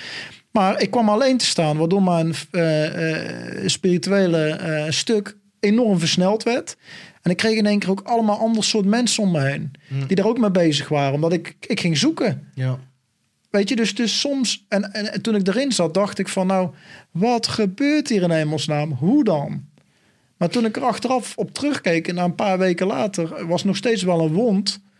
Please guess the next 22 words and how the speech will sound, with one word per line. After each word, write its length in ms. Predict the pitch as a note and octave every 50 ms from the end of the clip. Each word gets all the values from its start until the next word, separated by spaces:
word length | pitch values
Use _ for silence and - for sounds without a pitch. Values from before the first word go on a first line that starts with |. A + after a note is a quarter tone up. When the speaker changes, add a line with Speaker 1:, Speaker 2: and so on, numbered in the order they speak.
| _ _ _ _ - _ _ _ _ _
Speaker 1:
Maar 420 | - F3 E3+ F3+ F#3 - - D#4+
ik 140 | G3 E3+ D#3+
besef 360 | F3+ E3+ - - B3+ B3 F#3+
wel 200 | D#3+ G3+ G#3+ G3
dat 140 | F3 F3+ E3
mijn 200 | F3 E3 D#3 C#3+
pad, 360 | D3+ B3 C4 C4 C4 - - - _ _ _ _ _ _
ik 120 | - D3 -
had 100 | E3 D#3
misschien 280 | D#3+ D3+ - - F3 D#3+
niet 80 | D#3
eens 160 | D3+ D3+ C#3+
hier 120 | C3+ D#3+ D#3
zitten 240 | C3 D3 D3 C#3+ C3+
praten 380 | - B3 D#4+ F4+ E4 E4 B3 G#3
over 160 | G3 F3+ E3+
deze 280 | D#3+ D3+ D#3 C3+ D3
dingen, 240 | D3 D#3 D#3 D3+ -
als 120 | A#2 A#2+ A#2
Speaker 2:
Nee. 60 | A#2+ F3+
Speaker 1:
daar 100 | F3+ F#3
niet. 280 | F3+ F3+ F3+ - -